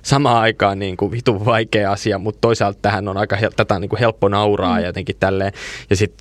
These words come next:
Speaker 1: jotenkin katsoo jotain Last Week Tonightia ja vaan silleen, että miten tää on mahdollista, että tää onnistuu tässä, että tää on niinku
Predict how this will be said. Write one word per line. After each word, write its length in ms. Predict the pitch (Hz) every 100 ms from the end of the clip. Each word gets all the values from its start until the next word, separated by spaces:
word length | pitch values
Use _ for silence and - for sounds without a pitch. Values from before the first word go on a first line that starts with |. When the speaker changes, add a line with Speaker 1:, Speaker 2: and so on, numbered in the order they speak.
| -
Speaker 1:
jotenkin 380 | 104 95 95 95
katsoo 360 | 98 - 92
jotain 320 | 92 98 95
Last 300 | 101 98 -
Week 180 | 95 90 -
Tonightia 440 | 92 95 - 87
ja 160 | 90 87
vaan 180 | 85
silleen, 260 | - 95 92
että 120 | 98
miten 200 | 131 226
tää 120 | 147
on 60 | 139
mahdollista, 600 | 151 151 131 95 - 87
että 120 | 90
tää 160 | - 101
onnistuu 520 | 135 117 90 - 92
tässä, 380 | 85 - - 90 -
että 200 | - 90
tää 220 | 117 117
on 80 | 107
niinku 380 | 104 104 107